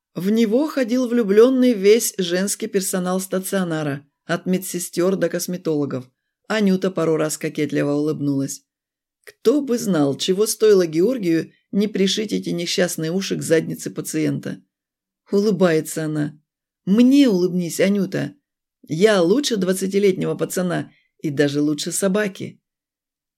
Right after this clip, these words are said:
Навстречу как раз шла Анюта. Георгий не преминул остановиться, улыбнулся.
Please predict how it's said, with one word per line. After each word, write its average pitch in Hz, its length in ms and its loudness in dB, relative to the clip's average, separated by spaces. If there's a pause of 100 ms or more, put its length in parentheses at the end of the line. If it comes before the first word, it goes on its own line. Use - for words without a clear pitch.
(120)
Навстречу 262 560 -2
как 208 180 -6
раз 247 160 -4
шла 196 280 -2
Анюта. 151 360 -6
Георгий 233 380 0
не 220 100 -4
преминул 190 400 -2
остановиться, 180 720 -4
улыбнулся. 151 720 -6